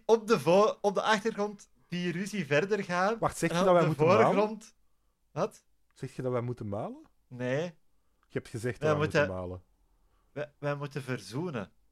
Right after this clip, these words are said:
Speaker 1: Verzoenen. Want
Speaker 2: <laughs>
Speaker 1: als die op de voorgrond Tom en Ellen, die dus heel het conflict al hebben besproken onderling, en zeggen van, "Ja, maar dan doen we,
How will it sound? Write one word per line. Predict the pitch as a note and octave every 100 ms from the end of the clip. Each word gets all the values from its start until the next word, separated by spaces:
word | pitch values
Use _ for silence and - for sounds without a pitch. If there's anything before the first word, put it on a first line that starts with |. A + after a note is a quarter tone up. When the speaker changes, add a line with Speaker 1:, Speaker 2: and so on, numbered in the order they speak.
| _ - E3 A3 - -
Speaker 1:
Verzoenen. | - F#2 A#2+ A#2+ A2 G2+ - - - - - - - -
Want | - D3+ D#3+ D#3+ - F#3 -
Speaker 2:
<laughs> | G3+ - G#3+
Speaker 1:
als | F3
die | D3+ F#3
op | E3+
de | D#3+
voorgrond | E3+ F#3+ F3+ D#3+ -
Tom | G#3
en | G3 D#3
Ellen, | D#3+ F3+ F#3+ F#3 - -
die | - D#3+
dus | D#3+
heel | C3+ C#3+ F3+ F3+ -
het | D#3+
conflict | D#3+ C#3+ - F#3 F#3+
al | D3+
hebben | D3 C#3 C3+ C3+ _ _ _
besproken | - C3 - D3 D3+ D#3
onderling, | F3 E3+ E3+ E3 E3+ F3+ - _ _ _ _ _ -
en | D3+ C3+
zeggen | D3 C3+
van, | C#3 C3
"Ja, | C3+
maar | C#3+ C#3 - - - - - - - - - - -
dan | D3 C3+
doen | D3 F3
we, | F#3+